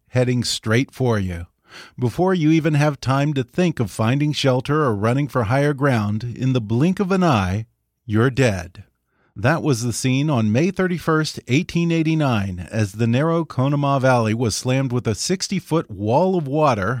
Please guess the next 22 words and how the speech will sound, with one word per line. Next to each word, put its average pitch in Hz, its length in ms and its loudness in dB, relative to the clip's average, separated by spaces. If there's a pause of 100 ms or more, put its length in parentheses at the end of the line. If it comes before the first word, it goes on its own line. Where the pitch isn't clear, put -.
hurtling 147 440 0
at 113 140 -4
forty 185 380 -4
miles 165 340 -2
per 156 180 -2
hour, 104 440 -2 (340)
with 127 160 0
a 131 60 0
volumetric 170 760 -2
flow 165 320 0
rate 113 400 0
that - 220 -4
temporarily 180 760 2
equaled 147 480 -2
the 110 160 0
average 143 340 -2
flow 139 280 -2
rate 160 260 0
of 131 120 -4
the 110 80 0
Mississippi 156 680 0
River. 104 520 0